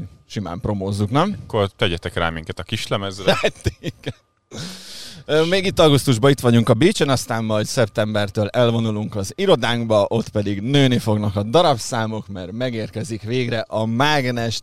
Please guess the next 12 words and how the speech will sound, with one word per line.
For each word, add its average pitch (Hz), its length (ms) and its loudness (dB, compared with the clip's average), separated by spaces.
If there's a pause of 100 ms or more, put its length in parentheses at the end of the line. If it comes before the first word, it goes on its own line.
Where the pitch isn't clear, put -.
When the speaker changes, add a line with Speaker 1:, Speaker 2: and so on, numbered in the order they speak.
Speaker 1:
táblás 110 720 -2
adás, 110 540 -4
letaroljuk 101 720 0
vele 101 260 0
a 78 120 -2 (100)
piacot, 110 600 2
úgyhogy, 90 680 -8
ö, 87 420 -4 (920)
hát - 260 -6
ennyi, 90 520 -8
fizessetek 95 640 -4
elő. 65 200 -10